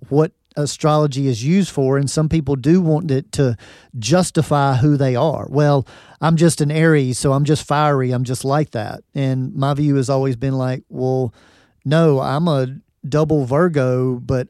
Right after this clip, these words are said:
I don't follow the need to be a perfectionist in every situation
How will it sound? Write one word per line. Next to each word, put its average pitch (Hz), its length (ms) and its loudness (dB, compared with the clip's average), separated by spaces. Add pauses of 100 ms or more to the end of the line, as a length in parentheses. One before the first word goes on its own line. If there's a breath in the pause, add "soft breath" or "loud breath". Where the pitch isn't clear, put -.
I 131 120 -4
don't 160 200 0
follow 151 440 0 (580 soft breath)
the 143 80 0
need 165 300 4
to 147 80 -4
be 151 280 2
a 156 80 0
perfectionist 151 760 -2
in 135 120 -2
every 123 180 -2
situation 120 800 -4